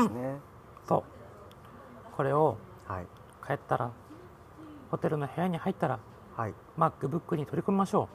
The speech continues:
Speaker 2: う。
Speaker 1: あ、もう今日取り込む？
Speaker 2: そして四ケーのモニターで見ましょう。動画を。
Speaker 1: あ、なるほど、なるほど。
Speaker 2: そして家に帰ったら、
Speaker 1: はい。
Speaker 2: 四ケーテレビで見ましょ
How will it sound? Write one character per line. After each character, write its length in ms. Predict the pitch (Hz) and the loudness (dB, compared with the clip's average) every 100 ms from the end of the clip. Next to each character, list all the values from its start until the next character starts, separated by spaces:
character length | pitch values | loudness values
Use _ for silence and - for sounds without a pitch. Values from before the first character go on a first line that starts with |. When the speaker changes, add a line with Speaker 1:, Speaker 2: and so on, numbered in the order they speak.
| - - - | -12 -18 -4
Speaker 2:
う。 40 | |
Speaker 1:
あ、 100 | - | 0
も 80 | 131 | 2
う 20 | - 113 - | 2 0 4
今 100 | 143 | 4
日 60 | |
取 180 | - 98 | 4 -2
り 40 | 92 | -2
込 120 | 107 | -6
む？ 20 | 87 - 98 - - | -6 -12 -16 -16 -8
Speaker 2:
そ 140 | - | -8
し 60 | 127 | -6
て 100 | 127 | -2
四 220 | 160 170 | 0 0
ケ 140 | - 202 | 2 2
ー 20 | |
の 120 | 165 | 2
モ 100 | 147 | 0
ニ 100 | 165 | 0
タ 100 | 202 | 0
ー 60 | 196 | 2
で 80 | |
見 120 | 180 170 | 2 2
ま 120 | 202 | 4
し 80 | 254 | 4
ょ 140 | 185 - - - - | 4 2 -14 -14 -4
う。 40 | |
動 60 | 165 | 6
画 220 | 135 156 | 8 8
を。 100 | 143 - - | 6 0 -2
Speaker 1:
あ、 20 | |
な 120 | 110 | 0
る 60 | 113 | 0
ほ 140 | 113 | -2
ど、 80 | 101 | -4
な 140 | 98 92 | -2 -4
る 60 | |
ほ 120 | 98 | -4
ど。 160 | 107 151 - - - - - - - - | -6 -6 -8 -18 -20 -20 -20 -20 -12 -8
Speaker 2:
そ 40 | |
し 80 | - | -2
て 100 | 190 | 2
家 100 | 180 | 4
に 100 | 202 | 2
帰 120 | - | 2
っ 60 | 240 | 2
た 160 | - 185 | 8 6
ら、 120 | 95 - - - | 6 -4 -14 0
Speaker 1:
は 160 | 120 | 0
い。 80 | 98 - - - - | 0 -6 -16 -18 -2
Speaker 2:
四 240 | 175 190 202 | 4 4 4
ケ 220 | - 226 | 6 6
ー 40 | |
テ 140 | - 226 | 6 6
レ 120 | 240 | 6
ビ 80 | 233 | 4
で 120 | 190 | 2
見 120 | 147 | 4
ま 120 | 196 | 4
し 100 | 202 | 8
ょ 160 | 240 | 8